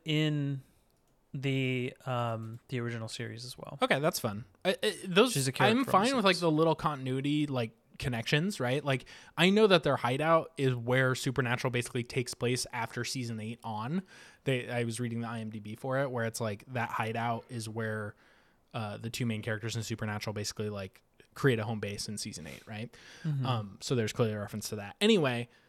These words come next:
Speaker 2: Ada gets this crystal. She has to sacrifice part of her soul to use it. They're planning on using it on the Akrita Queen. She's very reluctant about it. They ended up needing to use it on Lotta, who actually gets possessed kind of by surprise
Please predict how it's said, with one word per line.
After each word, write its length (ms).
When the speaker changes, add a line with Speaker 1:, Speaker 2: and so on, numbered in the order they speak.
Speaker 2:
Ada 220
gets 180
this 120
crystal. 400
She 140
has 100
to 80
sacrifice 440
part 180
of 60
her 60
soul 180
to 60
use 160
it. 180
They're 120
planning 260
on 80
using 240
it 80
on 120
the 120
Akrita 280
Queen. 360
She's 220
very 140
reluctant 440
about 180
it. 140
They 180
ended 260
up 140
needing 220
to 80
use 240
it 60
on 200
Lotta, 520
who 120
actually 320
gets 160
possessed 480
kind 160
of 100
by 140
surprise 720